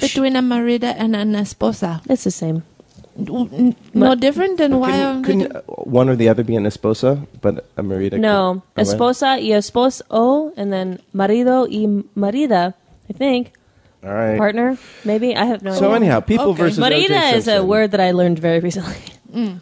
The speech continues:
Speaker 2: People versus O J.
Speaker 3: Do you, do you think the acting is good in it?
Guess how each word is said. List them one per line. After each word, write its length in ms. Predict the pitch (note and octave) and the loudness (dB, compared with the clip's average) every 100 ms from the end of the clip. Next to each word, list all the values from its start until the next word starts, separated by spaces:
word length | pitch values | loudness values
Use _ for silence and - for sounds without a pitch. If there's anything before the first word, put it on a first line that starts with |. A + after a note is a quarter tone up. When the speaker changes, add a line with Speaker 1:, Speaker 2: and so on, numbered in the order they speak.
| _ _ _ | _ _ _
Speaker 2:
People 340 | - D4 D#4+ D#4+ | 2 2 4 4
versus 480 | C#4 C4 - A3+ - | 2 -2 -2 -10 -8
O 140 | - B3+ | -4 -2
J. 340 | G#3+ A#3+ E3+ D#3+ | -2 -4 -4 -2
Speaker 3:
Do 100 | D3 | 2
you, 120 | D#3+ | 2
do 120 | D#3+ | 2
you 80 | D#3 | 0
think 320 | - F3 D#3+ | 0 -2 0
the 120 | D3+ - | 0 2
acting 320 | A#2 A#2 C3+ | 0 0 -2
is 140 | C3+ | -2
good 260 | B2+ C#3 C#3+ | 0 0 -2
in 180 | - C#3 | -4 -6
it? 140 | D#3 | -6